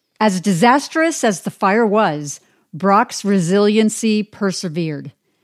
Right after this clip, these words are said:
The nineteen fifties and sixties, with the introduction of the Pick-a-Mix kiosk we were talking about earlier, catapulted Brock to even greater heights. A nineteen fifty-two Popular Mechanics article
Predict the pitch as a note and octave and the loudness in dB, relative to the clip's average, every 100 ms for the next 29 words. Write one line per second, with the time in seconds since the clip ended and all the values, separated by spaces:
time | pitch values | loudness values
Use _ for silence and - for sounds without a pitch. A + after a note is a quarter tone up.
0 | _ _ _ - F3 G#3+ G#3+ C#4 C#4 D4 | _ _ _ -6 2 6 6 6 6 4
1 | C#4 B3+ B3 B3+ A#3 A#3+ - A3 - F3 | 6 2 2 2 4 2 2 -2 -2 -4
2 | D#3+ E3 G3 F#3 G3 G#3+ - A#3 A#3+ A3+ | -4 -4 -4 0 2 2 2 0 0 2
3 | G#3+ - G#3+ - F#3+ D#3+ D#3 - C#4 C#4 | 2 2 -2 -2 -4 -2 -4 0 0 2
4 | A#3+ F#3+ F#3 - - - E4+ G3+ D#3 G3 | 2 2 0 -2 -10 -4 0 0 0 -4
5 | - F#3 F3 D#3+ F3 F3+ E3+ E3 D#3+ B3 | -2 0 0 -2 -2 -2 -2 -2 2 2
6 | A3+ E3 D#3 G3+ _ _ _ _ _ - | 2 0 -4 -6 _ _ _ _ _ -2
7 | B3+ D4 D4 - A3 G#3 G3 D3+ G3+ G#3 | 4 4 4 0 -2 -2 -4 0 2 2
8 | - A3+ G#3 G3+ F3+ F#3 F3+ F3+ G3+ F3+ | -2 -8 -2 -2 -2 -4 -2 0 0 0
9 | D#3 E3 - - - - _ _ _ _ | -4 -6 -8 -12 -14 -16 _ _ _ _
10 | _ - G#3+ A#3 D4 D#4+ D4+ C#4+ C4 A#3+ | _ 0 4 6 4 2 0 2 -4 -4
11 | - A#3 - G3+ G3+ A3 G3+ G#3 G3 F#3+ | -2 -2 0 -4 0 0 2 0 -2 -2
12 | G3 - F#3+ F#3+ F#3+ E3 D#3+ | -2 -4 -2 -2 -2 -6 -6